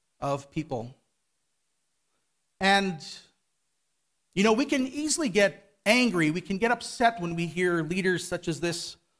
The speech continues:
mock our faith and mock our beliefs. It, you know, it really, it did make me upset when I first read about this, what the former Governor General had to say.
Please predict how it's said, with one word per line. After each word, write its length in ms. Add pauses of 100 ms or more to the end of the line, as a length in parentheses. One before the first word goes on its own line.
(120)
mock 320
our 120
faith 460
and 260
mock 260
our 120
beliefs. 480
It, 100 (380)
you 80
know, 100
it 60
really, 340
it 80
did 180
make 220
me 140
upset 380
when 100
I 40
first 380
read 200
about 320
this, 380 (880)
what 180
the 120
former 380
Governor 380
General 420
had 220
to 60
say. 400